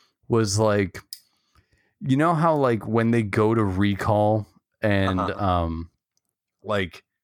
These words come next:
Speaker 1: they're like, "Oh, you want a spy fantasy?" Like, and they just have the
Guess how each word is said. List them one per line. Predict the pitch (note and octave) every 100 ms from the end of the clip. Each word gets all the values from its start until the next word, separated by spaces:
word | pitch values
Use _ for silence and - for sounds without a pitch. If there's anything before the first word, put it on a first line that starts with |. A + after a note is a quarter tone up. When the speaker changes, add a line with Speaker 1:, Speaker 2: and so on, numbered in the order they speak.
| _ _ _ _
Speaker 1:
they're | A#2+ A#2
like, | A2 G2+ -
"Oh, | B2
you | B2 A2+
want | A#2
a | G#2
spy | - F#2+ G2 A2
fantasy?" | - C3 C3+ B2+ D3+ C#3+ D3
Like, | A2+ F#2+ - C3
and | C3+
they | C3
just | A#2+ A#2 C3+
have | C#3 C3+ B2+
the | B2+